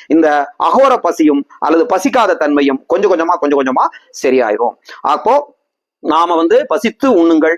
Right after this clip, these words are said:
பசித்து, பசித்து புசி அப்படிங்கிற அந்த கருத்து நார்மலா இருக்கிற எல்லாத்துக்குமே சூட்டபிளா, சூட்டபிளா இருக்கும். ஆஹ், சுகர் பேஷண்ட்ஸுக்கும் சூட்டபிளா இருக்கும். ஆனால் ஒரு சிலருக்கு இந்த பசி அடங்காத தன்மை இருக்கும்.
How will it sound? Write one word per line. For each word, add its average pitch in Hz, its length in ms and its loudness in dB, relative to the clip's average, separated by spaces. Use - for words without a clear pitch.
பசித்து, - 360 -4
பசித்து 202 400 -2
புசி 185 340 0
அப்படிங்கிற 139 340 -2
அந்த 123 160 -4
கருத்து 156 320 0
நார்மலா 294 420 2
இருக்கிற 190 200 0
எல்லாத்துக்குமே 226 460 2
சூட்டபிளா, 147 400 0
சூட்டபிளா 175 400 0
இருக்கும். 131 380 0
ஆஹ், 139 500 -2
சுகர் 294 300 0
பேஷண்ட்ஸுக்கும் 294 600 0
சூட்டபிளா 233 360 2
இருக்கும். 160 460 0
ஆனால் 135 360 0
ஒரு 262 280 4
சிலருக்கு 170 460 0
இந்த 160 140 -2
பசி 214 320 0
அடங்காத 220 440 2
தன்மை 170 280 0
இருக்கும். 135 340 0